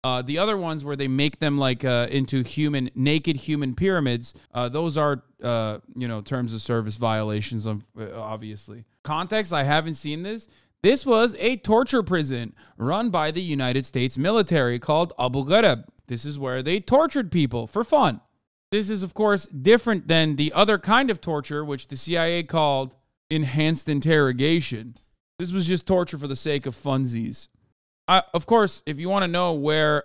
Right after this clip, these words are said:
uh, you know, America still tortures Muslims to this day, uh, look no further than,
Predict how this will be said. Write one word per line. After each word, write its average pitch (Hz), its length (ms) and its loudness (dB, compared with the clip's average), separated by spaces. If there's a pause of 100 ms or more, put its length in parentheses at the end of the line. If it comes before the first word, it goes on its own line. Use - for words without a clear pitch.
uh, 127 400 2
you 147 120 -2
know, 131 220 -4
America 131 480 0
still 156 320 -2
tortures 131 460 -6
Muslims 120 480 -6
to 127 80 -8
this 113 220 -4
day, 147 520 4
uh, 120 220 0
look 135 240 -4
no 135 180 -6
further 127 540 -2
than, 113 720 -2